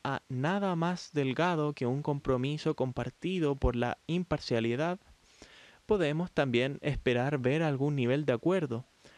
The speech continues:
aun si nunca un consenso, en el pasado adecuado,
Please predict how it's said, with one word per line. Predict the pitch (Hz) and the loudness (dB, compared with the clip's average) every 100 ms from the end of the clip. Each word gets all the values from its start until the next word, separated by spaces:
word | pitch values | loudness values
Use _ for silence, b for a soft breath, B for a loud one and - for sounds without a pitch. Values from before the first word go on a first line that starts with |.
| B | B
aun | - 107 120 143 | -2 2 2 0
si | - 120 | -2 -2
nunca | 127 160 156 131 117 - | 0 0 -2 -2 -2 -2
un | 120 | -4
consenso, | 127 117 113 - 175 151 - 139 _ B B | 0 0 -2 -2 -2 -2 -2 -4 _ B B
en | 113 120 | -4 0
el | 120 | 0
pasado | 131 113 - 135 135 | -2 -4 -2 0 2
adecuado, | 127 113 - 180 160 143 | 2 0 2 2 2 -2